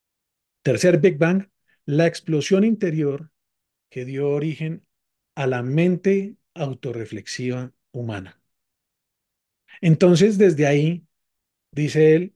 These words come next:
la autonomía y la libertad de elección humana son el resultado de este salto hacia adelante.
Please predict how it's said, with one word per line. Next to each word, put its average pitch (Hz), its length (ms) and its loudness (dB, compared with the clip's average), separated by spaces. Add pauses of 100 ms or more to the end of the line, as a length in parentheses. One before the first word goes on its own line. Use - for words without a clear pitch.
la 151 200 -2
autonomía 143 840 -4
y 147 120 -12
la 139 100 -4
libertad 131 460 -4
de 165 100 4
elección 151 480 -2
humana 196 420 -4 (380)
son 165 300 -2
el 180 100 -2
resultado 175 840 -6
de 143 220 -10
este 123 240 -10
salto 151 340 -6
hacia 151 200 -6
adelante. 120 480 -10